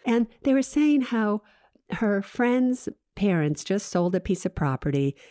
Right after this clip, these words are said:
and they have a million dollars. What should they do with it? Now, I am very aware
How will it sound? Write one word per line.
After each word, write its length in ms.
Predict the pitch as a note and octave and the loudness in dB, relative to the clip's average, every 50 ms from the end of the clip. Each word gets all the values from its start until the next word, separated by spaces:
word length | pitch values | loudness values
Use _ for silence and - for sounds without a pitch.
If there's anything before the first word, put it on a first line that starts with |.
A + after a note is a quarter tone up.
| _ _ - | _ _ -4
and 160 | E3+ E3+ F3+ | -2 0 0
they 160 | F3 F3+ G3 | 0 -2 -2
have 240 | F#3 F3 E3 D#3 - - | -2 -2 -4 -4 -4 -2
a 60 | - | -2
million 520 | D3 C#3+ D#3 F3 F3+ F#3+ G3 G3 G3 G3 F3+ | 0 2 2 2 2 2 2 2 2 2 0
dollars. 480 | D3+ C#3+ C#3+ C#3 C#3+ D3 D3+ C#3 - | 0 -2 -2 -2 -2 -2 -2 -2 -2
What 200 | - D#3 E3 - | -4 -4 -4 -4
should 240 | - - D#3+ D3 C3 | -4 -4 -2 -2 0
they 180 | D3+ D3+ D3+ D3 | 0 0 0 0
do 240 | B2+ - D3 D3+ | 0 2 2 2
with 280 | D3+ C#3+ D3 - - - | 2 2 0 0 -2 -4
it? 140 | - - - _ _ _ _ _ _ _ _ _ _ _ - - - - - - | -6 -8 -10 _ _ _ _ _ _ _ _ _ _ _ -20 -20 -20 -16 -4 0
Now, 200 | G3 F#3 F3+ - - | 0 2 0 0 0
I 240 | F#3 F#3+ G#3+ A#3 C4 | 0 2 2 4 4
am 180 | C#4+ C#4 C4 | 4 4 4
very 320 | G#3+ G#3+ G#3 G3 G3 G#3 G3+ | 4 2 2 2 2 0 0
aware 540 | G3 F#3+ F#3 G3 G3 F#3+ E3 D3+ D3 D#3 | 2 2 2 2 2 2 2 0 0 -2